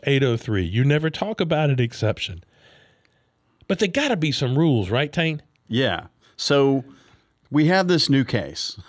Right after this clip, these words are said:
Speaker 2: or relatively new case, a twenty twenty-one case, Stafford versus the state. Uh, it reinforced that basic, or a basic principle that's associated with co-conspirator statements. To be admissible as a co-conspirator statement,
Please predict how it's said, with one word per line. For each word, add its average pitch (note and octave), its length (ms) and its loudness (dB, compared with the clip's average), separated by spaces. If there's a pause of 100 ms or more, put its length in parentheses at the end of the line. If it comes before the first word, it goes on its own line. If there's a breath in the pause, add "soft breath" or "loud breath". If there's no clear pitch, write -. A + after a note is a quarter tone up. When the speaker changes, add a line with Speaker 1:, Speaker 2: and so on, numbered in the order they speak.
(120)
Speaker 2:
or G#2 160 -4
relatively F#2+ 600 -2
new F2 160 -2
case, G2+ 320 -4
a F#2+ 40 -4
twenty G#2 280 0
twenty-one F2+ 500 -4
case, F#2+ 320 -4 (240 loud breath)
Stafford G#2 600 -2
versus F#2 400 -8
the B2+ 100 -4
state. D#3+ 500 -4 (600 soft breath)
Uh, A2 320 0 (320)
it D3 140 0
reinforced E3+ 680 2
that G2 240 -2
basic, A#2 380 -2
or G2 200 -2
a B2+ 160 2
basic G2 380 -4
principle G#2 340 -4
that's F2+ 220 -6
associated G2+ 560 -2
with G#2 120 -6
co-conspirator G2 640 -4
statements. - 640 -6 (500 soft breath)
To C3 180 0
be F#3 260 2
admissible F#3 720 0
as G#2+ 140 -2
a C3 60 -2
co-conspirator A#2 760 -2
statement, G#2+ 540 0